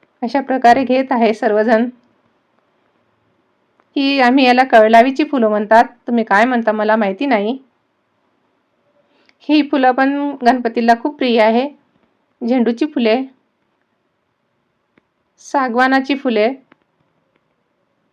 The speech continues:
मोहाची पाने, बेलपत्री, झेंडूची फुले आणि कमळाची फुले, ही सर्व काही मार्केटला आले होते त्या दिवशी.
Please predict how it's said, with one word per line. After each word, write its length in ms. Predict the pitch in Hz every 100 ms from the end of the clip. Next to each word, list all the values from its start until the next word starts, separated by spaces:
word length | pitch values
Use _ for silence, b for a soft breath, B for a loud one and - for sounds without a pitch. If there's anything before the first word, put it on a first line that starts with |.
| _ _ _ _ _ _ _ _ _ _ _ _
मोहाची 500 | 262 247 254 269 262
पाने, 400 | 294 240 226 233 - - _ _ _ _ _ _ _ _ _ _ _ _ _ _ _ -
बेलपत्री, 680 | 226 233 285 269 226 226 254 - -
झेंडूची 340 | 247 233 302
फुले 400 | 302 240 220 262 262 _ _ _ _ _ _ _ _ _ _ _ _ _ _ _ _
आणि 160 | 226 226
कमळाची 440 | 233 214 226 226
फुले, 300 | 277 269 220 - - b b b b -
ही 80 | 294
सर्व 280 | 269 240 254
काही 180 | 359 349
मार्केटला 480 | 320 220 220 208 202
आले 120 | 196
होते 220 | 220 214
त्या 160 | 208 202
दिवशी. 520 | 214 226 269 277